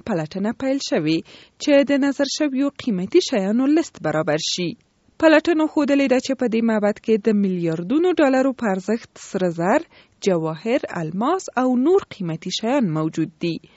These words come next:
د معبد یوه مقام ویلي دي چې اټکل کیږي چې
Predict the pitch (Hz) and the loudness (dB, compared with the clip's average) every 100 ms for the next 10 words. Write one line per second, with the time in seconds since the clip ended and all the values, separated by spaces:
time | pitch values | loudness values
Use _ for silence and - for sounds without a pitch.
0 | - - - - 247 302 302 285 285 285 | -20 -20 -20 -6 2 4 6 4 4 4
1 | 285 277 269 240 233 - 240 233 202 208 | 2 2 2 2 0 -2 0 0 0 0
2 | 247 269 277 - 254 214 - 202 233 226 | 0 0 0 0 0 -2 -2 -2 -2 -4
3 | 208 226 233 | -4 -2 -2